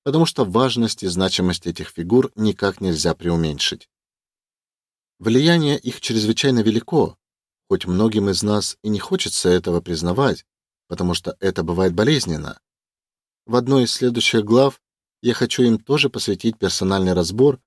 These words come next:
с объяснением их роли в нашем внутреннем мире. Человек —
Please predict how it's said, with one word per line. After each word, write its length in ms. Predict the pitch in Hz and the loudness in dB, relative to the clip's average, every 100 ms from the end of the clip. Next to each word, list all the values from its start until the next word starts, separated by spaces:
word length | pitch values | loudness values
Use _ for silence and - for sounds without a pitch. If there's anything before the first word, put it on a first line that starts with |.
| _ _ _ _ | _ _ _ _
с 100 | - | -2
объяснением 580 | 107 107 - 120 123 113 | 0 0 2 2 4 2
их 260 | 95 90 | -2 -4
роли 280 | 95 110 123 | 2 4 4
в 140 | 127 85 | 2 0
нашем 320 | 92 120 95 | 0 0 0
внутреннем 480 | 82 85 87 87 85 | -4 -4 -2 -2 -2
мире. 380 | 76 71 69 - _ _ _ _ _ _ _ _ _ _ _ _ - | -4 -6 -10 -16 _ _ _ _ _ _ _ _ _ _ _ _ -8
Человек — 580 | - 113 104 123 - | -2 2 4 2 0